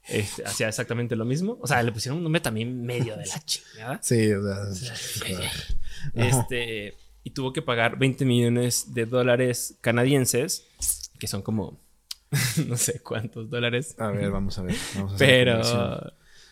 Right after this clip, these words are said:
Speaker 2: ¿Veinte millones?
Speaker 1: Veinte millones, sí, eh,
Speaker 2: Eh.
Speaker 1: C-, C D N es el, es el
Speaker 2: No, es cad, you-, cad, ¿no?
Speaker 1: Aquí ponen C D N.
Speaker 2: C D N,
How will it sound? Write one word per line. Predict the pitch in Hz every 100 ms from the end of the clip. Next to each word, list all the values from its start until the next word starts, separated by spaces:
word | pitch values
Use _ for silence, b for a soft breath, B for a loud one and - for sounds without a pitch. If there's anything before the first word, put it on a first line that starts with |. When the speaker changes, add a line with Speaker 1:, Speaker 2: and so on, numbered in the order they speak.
| b
Speaker 2:
¿Veinte | 120 147 170
millones? | 120 127 233 453 - -
Speaker 1:
Veinte | 139 139 156
millones, | 135 135 165 165
sí, | - 139 - -
eh, | 120 110
Speaker 2:
Eh. | 98 92 92 92
Speaker 1:
C-, | - -
C | - 127
D | 131 123
N | 139 -
es | 120 -
el, | 120 117 113 107 -
es | 110 -
el | 110 98 - 131 143 156 _ _ _ _ _ b b - _ _ -
Speaker 2:
No, | 165 113
es | 117 -
cad, | - 160 135 117 101
you-, | 117 - _
cad, | - 147 98 110
¿no? | 135 294 330 _ _ _
Speaker 1:
Aquí | 151 156 160
ponen | 185 190 175
C | -
D | 160 165
N. | 151 151 156 _ _ _ _ 247
Speaker 2:
C | 190 113
D | 107 92
N, | 117